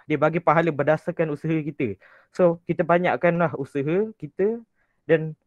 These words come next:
lagi banyak usaha kita, lagi banyaklah pahala yang kita dapat. Itulah kejayaan yang agung, kejayaan yang sebenar di sisi Allah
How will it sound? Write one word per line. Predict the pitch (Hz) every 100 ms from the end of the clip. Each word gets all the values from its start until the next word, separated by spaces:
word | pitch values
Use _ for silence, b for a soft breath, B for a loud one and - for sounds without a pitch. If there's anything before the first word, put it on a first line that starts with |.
| _ _ _ _ _
lagi | 147 147 147
banyak | 170 196
usaha | 170 208
kita, | 202 196 214 190
lagi | 165
banyaklah | 156 175 151 127 139
pahala | 139 143 147 139
yang |
kita | 139 135
dapat. | 135 131 107 b b
Itulah | 147 185 185
kejayaan | - 143 156 156 160 160
yang | 156 151 143 -
agung, | 135 139 180 135 113 139
kejayaan | 139 143 - 160
yang | 151 160 151 -
sebenar | 156 160 165 135
di | 123 135
sisi | 135 147
Allah | 127 127